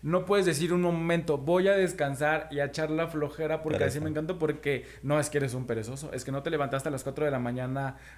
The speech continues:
Speaker 1: como lo dicen todos los mundos, para hacer exi-, es, a ver, no, o sea, y así N cantidad, bueno, no N cantidad, tres pecados que me faltan, que no me acuerdo cuáles son, este, que no,
Speaker 2: Ira.
Speaker 1: no te puedes, no puedes sentir enojo, porque es como, "Es que, ¿por qué te enojas?". No, no te enojes,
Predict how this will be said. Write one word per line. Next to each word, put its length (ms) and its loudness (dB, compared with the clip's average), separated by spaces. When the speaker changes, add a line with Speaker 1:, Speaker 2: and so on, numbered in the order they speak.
Speaker 1:
como 220 0
lo 160 0
dicen 340 -2
todos 200 4
los 120 0
mundos, 220 -2
para 160 0
hacer 160 -2
exi-, 220 -6
es, 140 -8
a 100 0
ver, 280 -2
no, 160 -4
o 100 -10
sea, 100 -6
y 140 -4
así 240 -2
N 160 -4
cantidad, 480 -4
bueno, 200 -6
no 140 -6
N 160 -6
cantidad, 260 -6
tres 180 -6
pecados 360 -4
que 100 -6
me 100 -4
faltan, 320 -6
que 80 -10
no 80 -4
me 80 -4
acuerdo 260 -4
cuáles 220 -4
son, 160 -6
este, 760 -4
que 120 0
no, 100 4
Speaker 2:
Ira. 100 -2
Speaker 1:
no 220 0
te 200 -4
puedes, 300 2
no 160 0
puedes 160 2
sentir 240 0
enojo, 580 2
porque 220 2
es 100 0
como, 200 -4
"Es 180 -6
que, 80 -8
¿por 180 -6
qué 140 -6
te 100 -2
enojas?". 400 -2
No, 140 -2
no 160 -2
te 80 -2
enojes, 420 0